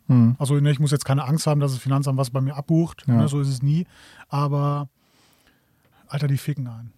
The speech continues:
Speaker 1: Ja.
Speaker 2: Voll.
Speaker 1: Ja.
Speaker 2: Also so richtig. Und, äh, also aus dieser Angst irgendwie habe ich immer noch mehr Rücklagen gebildet. Und ich hab voll Angst, diese Rücklagen mal wieder abzubauen.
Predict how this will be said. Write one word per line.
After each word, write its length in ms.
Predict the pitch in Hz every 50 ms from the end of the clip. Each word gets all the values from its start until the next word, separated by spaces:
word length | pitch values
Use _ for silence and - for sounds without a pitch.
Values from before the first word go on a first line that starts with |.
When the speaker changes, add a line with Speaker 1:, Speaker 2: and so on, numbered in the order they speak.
| - -
Speaker 1:
Ja. 260 | - 120 113 110 107 101 - - - -
Speaker 2:
Voll. 440 | - - - 151 143 131 120 113 104 - _ _ _ -
Speaker 1:
Ja. 260 | 127 120 120 117 110 117
Speaker 2:
Also 380 | 151 143 143 151 143 143 165 -
so 120 | - 143 151
richtig. 520 | 135 147 143 - - 131 110 - - _ _ _ _ _ _ _ _ _ _ _ _ _ _ -
Und, 540 | - 139 131 131 135 135 135 127 - _ _ _ _ _ _ _ _ _ _ _ _ _ _ _ _ _ _ _ _ _ _ _
äh, 60 | - 175 202 _ _ - 214 208 -
also 300 | - - 151 139 147 131 - - - -
aus 160 | - 147 139
dieser 280 | - - 139 147 156 -
Angst 320 | 135 151 175 220 226 -
irgendwie 360 | - 202 180 202 208 226 233 233 - - 135 151
habe 180 | 147 156 151
ich 100 | 160 -
immer 140 | 294 156 156
noch 160 | 143 135 -
mehr 300 | 139 143 151 170 185 -
Rücklagen 460 | 190 190 - 175 160 160 175 185 190
gebildet. 480 | 170 165 156 165 165 175 226 226 - _ _ _ _ _ _ _ _ _ _ _ _ _ _ _ _ _
Und 100 | - 151
ich 80 | 143 -
hab 100 | 185 165
voll 200 | - - 185 185 -
Angst, 340 | - 180 185 175 170 - -
diese 220 | 165 143 156 143 -
Rücklagen 580 | 180 - - 156 143 139 143 147 175 196 202 _ _ -
mal 200 | 143 143 143 139
wieder 180 | 147 147 -
abzubauen. 600 | - - - - - 160 131 127 123 131 156 185